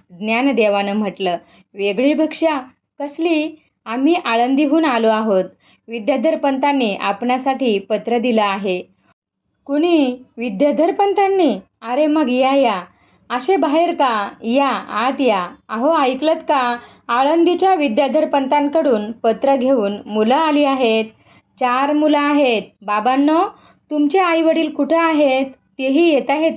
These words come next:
का?" "नाही, आम्हाला आईवडीलच नाही." "काय? तुम्ही पोरकी आहात? शिव शिव, ब्राह्मणाची दिसता. माझ्याकडे वेदाध्ययनाला ठेवून घ्यावं असं पंतांचं म्हणणं आहे का?"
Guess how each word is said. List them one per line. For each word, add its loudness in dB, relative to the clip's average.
का?" -2
"नाही, 0
आम्हाला -2
आईवडीलच 0
नाही." -2
"काय? -2
तुम्ही -4
पोरकी 0
आहात? 2
शिव -4
शिव, -2
ब्राह्मणाची 0
दिसता. -2
माझ्याकडे -2
वेदाध्ययनाला 2
ठेवून 0
घ्यावं 2
असं -2
पंतांचं 0
म्हणणं 2
आहे 2
का?" -2